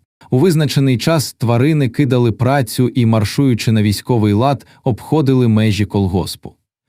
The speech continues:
Перед вели свині, потім ішли коні, далі корови, далі вівці,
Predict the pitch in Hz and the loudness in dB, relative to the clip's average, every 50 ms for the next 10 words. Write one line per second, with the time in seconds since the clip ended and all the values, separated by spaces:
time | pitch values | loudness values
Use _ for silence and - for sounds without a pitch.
0 | _ _ _ 117 113 117 113 101 104 113 117 117 120 110 - - 117 107 135 151 | _ _ _ -2 0 0 0 0 0 2 2 2 0 0 -2 -2 -2 0 0 2
1 | 147 139 135 123 107 - _ 127 139 131 - 127 123 117 - 110 - - 123 117 | 2 2 0 0 -2 -2 _ -2 -2 0 0 0 0 0 -2 -4 -2 0 -2 -2
2 | 107 - - - 131 143 143 131 127 120 113 101 107 98 117 120 120 113 107 - | -2 -2 -2 -2 0 0 2 2 2 0 0 -2 -2 -2 0 0 2 0 -2 0
3 | - 110 104 110 127 139 131 117 123 113 104 - 104 92 120 120 117 110 110 92 | -2 0 0 2 2 2 2 2 0 0 -2 -4 -2 -2 0 2 2 2 0 2
4 | 98 127 151 151 120 - - - 135 113 | 2 0 0 0 -2 -4 -2 -2 -2 -2